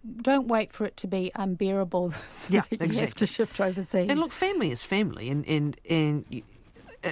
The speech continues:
Speaker 2: you know, if everyone's doing great, but if someone's having a particular crisis, um, the, the normal parental response, the normal family response would be
Speaker 1: Mm.
Speaker 2: that you change your life to assist them, right?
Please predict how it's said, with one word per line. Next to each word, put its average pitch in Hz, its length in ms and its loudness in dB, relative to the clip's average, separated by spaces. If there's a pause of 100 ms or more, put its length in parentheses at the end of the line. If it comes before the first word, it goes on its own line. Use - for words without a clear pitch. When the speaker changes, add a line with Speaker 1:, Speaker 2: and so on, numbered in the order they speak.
(140)
Speaker 2:
you 202 120 4
know, 160 80 6
if 165 140 2
everyone's 175 340 4
doing 156 300 4
great, 143 480 2
but 185 100 4
if 175 80 2
someone's 196 420 0
having 143 260 0
a 123 40 -4
particular - 480 -2
crisis, - 800 0
um, 147 320 4
the, 175 160 2
the 170 140 6
normal 190 260 6
parental 139 460 4
response, 147 460 2
the 160 80 2
normal 143 220 4
family 175 380 4
response 117 500 -2
would 202 160 6
be 151 100 6
Speaker 1:
Mm. 143 60 2
Speaker 2:
that 139 120 0
you 160 100 2
change 165 380 2
your 143 100 0
life 135 360 0
to 139 100 -4
assist - 400 -4
them, - 160 -10
right? - 240 -2